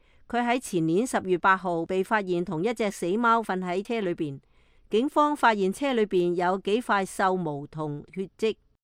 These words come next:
背包裏邊就有一副沾滿獸毛嘅手套同一把獵刀。根據喺法默車裏邊發現嘅血液、獸毛同其他嘅物品嘅D N A檢驗，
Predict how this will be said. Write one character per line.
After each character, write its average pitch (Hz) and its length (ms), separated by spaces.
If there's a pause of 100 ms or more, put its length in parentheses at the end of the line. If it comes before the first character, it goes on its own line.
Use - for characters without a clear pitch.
(180)
背 285 160
包 339 220
裏 254 100
邊 214 280
就 202 180
有 202 260
一 269 160
副 220 280
沾 285 240
滿 208 320
獸 208 260
毛 180 160
嘅 160 220
手 180 220
套 190 260
同 160 400
一 247 120
把 196 320
獵 175 240
刀。 214 240 (680)
根 269 200
據 226 80
喺 214 240
法 214 180
默 190 160
車 262 220
裏 220 120
邊 175 200
發 190 180
現 160 180
嘅 175 120
血 170 220
液、 151 160 (360)
獸 269 260
毛 196 220
同 170 180
其 180 180
他 269 240
嘅 233 120
物 214 80
品 190 360
嘅 202 160
D 240 220
N 240 140
A 226 140
檢 170 200
驗， 156 320